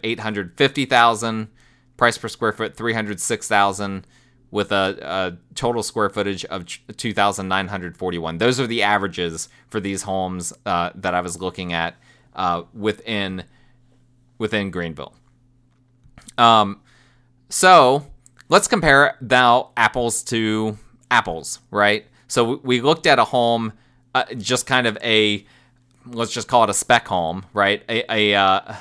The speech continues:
a, a make-believe spec home that was twenty-five hundred square feet on five acres in Greenville County, came up with that that would cost roughly seven hundred fifty thousand. But let's compare to this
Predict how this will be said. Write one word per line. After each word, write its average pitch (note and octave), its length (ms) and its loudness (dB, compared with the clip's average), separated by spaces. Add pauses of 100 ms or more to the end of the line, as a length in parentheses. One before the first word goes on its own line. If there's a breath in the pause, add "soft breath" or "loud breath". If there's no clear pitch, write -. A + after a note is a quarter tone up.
(140)
a, G2+ 240 -2
a A#2+ 60 -2
make-believe C#3 580 0
spec - 280 2
home G2+ 260 0
that G2+ 160 0
was G2+ 140 -8
twenty-five B2+ 420 2
hundred A#2 220 -6
square A2 260 -2
feet G#2 360 -4
on A#2 180 -2
five G#2+ 280 4
acres G2 560 -2
in A#2 200 -4
Greenville G#2 300 -2
County, G2+ 360 -2
came A#2+ 260 -6
up G#2+ 200 0
with G#2 240 -2 (240 soft breath)
that G#2+ 100 -12
that C3 160 4
would B2 120 -6
cost A#2+ 380 0 (240 soft breath)
roughly C3+ 560 4 (240 soft breath)
seven C3+ 300 4
hundred B2+ 220 0
fifty G#2+ 260 -4
thousand. F#2+ 540 0 (300 soft breath)
But D#3 440 0
let's G3+ 240 4
compare E3+ 720 0 (520 soft breath)
to C3+ 500 2
this A#2+ 480 0